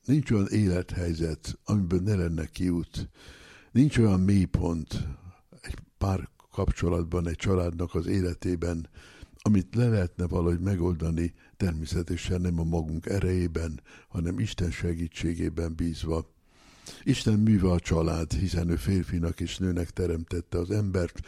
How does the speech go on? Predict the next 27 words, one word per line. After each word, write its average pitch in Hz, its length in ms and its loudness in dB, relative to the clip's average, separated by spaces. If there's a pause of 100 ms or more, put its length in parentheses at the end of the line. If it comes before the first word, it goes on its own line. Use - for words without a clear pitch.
(260)
megáldotta 90 680 2
őket, 82 400 -2
és 85 140 -4
azt 107 240 -4
mondta, 87 360 -4 (180)
„Szaporodjatok 82 800 -2
és 82 120 -4
sokasodjatok, 87 920 -4 (680)
és 85 140 -6
töltsétek 82 640 0
be 78 100 -4
a 76 60 -2
föld 82 260 -2
színét.” 82 720 -4 (500)
Ezt - 220 -4
a 85 60 0
házastársi 85 680 -4
kapcsolatot 85 760 -2
a 85 60 0
mi 90 180 0
Urunk 82 300 -2
Jézus 85 380 -4
Krisztus 92 380 -4
szentségi 87 560 -2
rangra 85 360 -2
emelte 90 500 -4
akkor, 90 560 -4